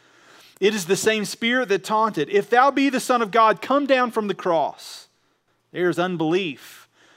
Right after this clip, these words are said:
There is even rebellion in that attitude that says, 'God has no right to do this to fine men, unless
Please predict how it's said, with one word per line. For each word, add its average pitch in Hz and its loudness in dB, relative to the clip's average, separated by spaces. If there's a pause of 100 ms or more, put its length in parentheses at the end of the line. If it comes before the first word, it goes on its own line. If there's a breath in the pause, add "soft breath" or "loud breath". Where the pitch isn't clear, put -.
There 208 4
is 185 2
even 233 0
rebellion 180 0
in 214 -4
that 220 0
attitude 180 -2
that 160 -6
says, 175 0
'God 214 4
has 208 -2
no 185 0
right 190 0
to 233 -8
do 190 -6
this 160 -4
to - -14
fine 196 -4
men, 143 -8 (800)
unless 151 -4